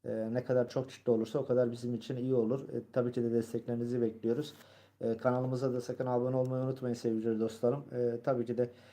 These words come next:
e, sevdiğiniz dostlarınız, e, bu işin içinde olan, e, kim varsa, e, kanalımıza abone ettirebilip üye oldurabilirsiniz. E, beğeni de yapmayı sakın unutmayalım. E, bunlar bizim için önemli.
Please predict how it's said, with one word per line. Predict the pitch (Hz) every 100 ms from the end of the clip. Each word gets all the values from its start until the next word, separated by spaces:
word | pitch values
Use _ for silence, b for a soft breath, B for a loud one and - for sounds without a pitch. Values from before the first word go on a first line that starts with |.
| B B -
e, | 117 117 113 113
sevdiğiniz | - 135 123 127 120
dostlarınız, | 110 - 113 120 123
e, | - 123 123
bu |
işin | 120 - 117
içinde | - 120 120
olan, | 120 117 117
e, | 113 110
kim | - 123 117
varsa, | 113 - 131 - 117
e, | 117 113 113 110 110 b b b b b _ _ _
kanalımıza | 131 127 127 127
abone | 131 123 123 120
ettirebilip | - 127 123 131 135 135
üye | 127
oldurabilirsiniz. | 127 120 120 120 120 120 - 117 135 -
E, | 131 123 117 117 113 113 113 113 117
beğeni | 127 135 135 131
de |
yapmayı | 127 - 131
sakın | 127 123 135
unutmayalım. | 127 135 135 117 107 151 - -
E, | 120 117
bunlar | 127 120
bizim | 117 123
için | - 123
önemli. | 120 127 120 147